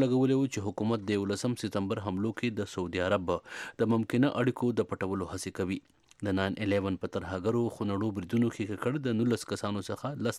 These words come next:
د سعودي عرب وګړي وو. په دغو جاري کړو شوو پاڼو کې چې د ناین الیون د بریدونو څخه وړاندې امریکا کې د پاتې شوو سعودي عرب د کومو وګړو نه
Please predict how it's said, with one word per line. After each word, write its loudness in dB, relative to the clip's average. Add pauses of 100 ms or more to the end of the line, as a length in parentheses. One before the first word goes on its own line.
(100)
د -8
سعودي -2
عرب -2
وګړي 0
وو. -2 (560)
په 2
دغو 10
جاري 8
کړو 6
شوو 6
پاڼو 8
کې 2
چې 2
د 6
ناین 4 (120)
الیون 4
د -2
بریدونو 4
څخه -2
وړاندې 2
امریکا 0
کې -6
د -6
پاتې -4
شوو -2
سعودي 0
عرب -2
د -8
کومو 0
وګړو -2 (100)
نه 0